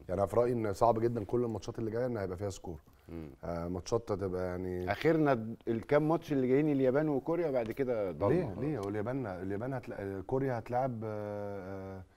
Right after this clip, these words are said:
Speaker 1: كوريا هتلاعب البرازيل؟
Speaker 2: آه. يعني
Speaker 1: مين؟
Speaker 2: قصدي لو أنت ماشي بمعدل
Speaker 1: مين؟
Speaker 2: تلات
Speaker 1: مين؟ مين
Speaker 2: أهداف،
Speaker 1: ال-، ال-، ال-،
Speaker 2: ما هو لسه ما يجيبوا الخريطة تقريبا.
Speaker 1: آه.
Speaker 2: آه، البرازيل تقريبا هتلاعب كوريا. آه.
Speaker 1: مم.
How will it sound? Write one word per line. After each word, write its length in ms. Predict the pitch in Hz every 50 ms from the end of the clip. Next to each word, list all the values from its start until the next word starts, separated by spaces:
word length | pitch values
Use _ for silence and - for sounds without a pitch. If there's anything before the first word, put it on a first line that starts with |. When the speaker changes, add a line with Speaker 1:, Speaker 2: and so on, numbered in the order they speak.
| _ _ _ _ _ _ -
Speaker 1:
كوريا 280 | - 127 131 135 120
هتلاعب 320 | 110 - 113 120 120 127 123
البرازيل؟ 460 | 110 101 101 98 95 110 160 202 - - - - - 78
Speaker 2:
آه. 140 | 104 - - - _ _ _ _ _ _ _ _ -
يعني 260 | 95 113 113 139 147
Speaker 1:
مين؟ 80 | 123 135
Speaker 2:
قصدي 240 | 160 147 139 143
لو 120 | 127 120 117
أنت 280 | 110 123 139 147 -
ماشي 260 | 131 117 127 135 139 117
بمعدل 300 | 107 101 101 123 120 123
Speaker 1:
مين؟ 160 | 160 185 143
Speaker 2:
تلات 200 | 127 131 143 156
Speaker 1:
مين؟ 140 | 143 110 135
مين 120 | 151 165
Speaker 2:
أهداف، 180 | 147 143 165 - 104 - - -
Speaker 1:
ال-، 120 | 104 104
ال-، 180 | 92 98 95 104
ال-، 80 | -
Speaker 2:
ما 60 | 98
هو 40 | 120
لسه 280 | 135 165 185 180 - 175
ما 100 | 143 135
يجيبوا 200 | 131 151 180 175
الخريطة 240 | 139 147 156 165 - 151
تقريبا. 400 | 117 104 147 180 180 170 156 123
Speaker 1:
آه. 200 | 101 98 95 151
Speaker 2:
آه، 20 | 143
البرازيل 500 | 123 107 117 120 117 110 139 147 143 123
تقريبا 320 | - 107 110 123 127 117
هتلاعب 240 | 98 - 107 117 98
كوريا. 240 | - - 87 71 - - - -
آه. 40 | 104
Speaker 1:
مم. 180 | 98 90 80